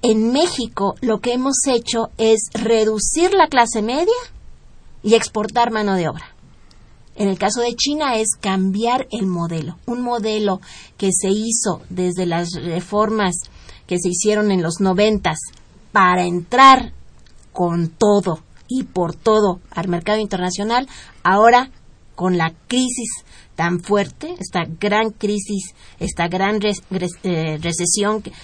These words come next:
que estamos teniendo a nivel mundial, China recoge,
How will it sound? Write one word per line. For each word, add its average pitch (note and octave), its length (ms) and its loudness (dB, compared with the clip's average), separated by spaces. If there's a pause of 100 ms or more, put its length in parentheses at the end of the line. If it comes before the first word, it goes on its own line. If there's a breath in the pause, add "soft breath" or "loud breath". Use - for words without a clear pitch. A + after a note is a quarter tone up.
(120)
que - 60 -8
estamos G3 340 -2
teniendo G3 280 -2
a F#3+ 40 0
nivel G3 220 0
mundial, A3+ 440 2 (300 loud breath)
China B3+ 460 2 (460)
recoge, A3+ 960 0